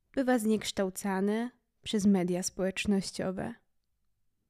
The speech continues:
Ale czy autentyczność to tylko bycie sobą?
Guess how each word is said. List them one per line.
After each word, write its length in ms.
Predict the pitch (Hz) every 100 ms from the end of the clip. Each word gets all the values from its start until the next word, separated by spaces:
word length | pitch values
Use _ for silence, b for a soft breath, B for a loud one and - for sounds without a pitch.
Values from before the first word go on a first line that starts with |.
| _ _ _ _ _ _
Ale 320 | 247 254 247 240 _ _ _ _ _ _ _ _ _ _ _
czy 220 | - 277
autentyczność 760 | 240 247 240 220 247 - 311 294
to 120 | -
tylko 360 | - 233 226 240
bycie 300 | 208 220 214
sobą? 600 | - 196 175 190 220